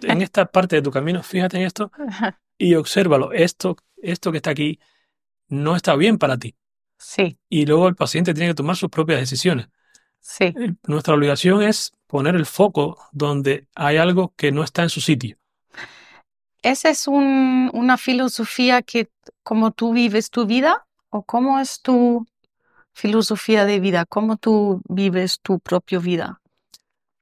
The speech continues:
Speaker 1: Eh, es parte de mi filosofía, es una parte esencial. Desde, desde el inicio de esta conversación, eh, hemos estado haciendo, digamos, énfasis en que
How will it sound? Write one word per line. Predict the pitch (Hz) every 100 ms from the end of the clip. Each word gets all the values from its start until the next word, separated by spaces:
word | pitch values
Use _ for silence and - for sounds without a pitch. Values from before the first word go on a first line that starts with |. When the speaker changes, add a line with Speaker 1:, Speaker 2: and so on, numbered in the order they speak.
| _ _ _ _ _ _ _
Speaker 1:
Eh, | 214 160 180 208 185 294
es | - 262
parte | - 262 311
de | 294
mi | 226 208
filosofía, | - 156 139 - 170
es | 190
una | 175
parte | 151 156 175
esencial. | 170 143 135 139 175 _ _ _ _
Desde, | 151 160 160
desde | 156 160 160
el |
inicio | 156 196 - 220
de |
esta | 202 202
conversación, | 190 180 165 139 180 165 - _ _ _ _ _ _ _ -
eh, | 156 147 143 139 160
hemos | 165 185
estado | 180 - 147 147 139 143
haciendo, | 139 - 151 151 143 147 151 135
digamos, | 135 139 147 131 _
énfasis | 180 170 - 123 - 117 - _ _ _ _ _ _ _ _ _ _ _ _
en | - 180 156 151
que | 147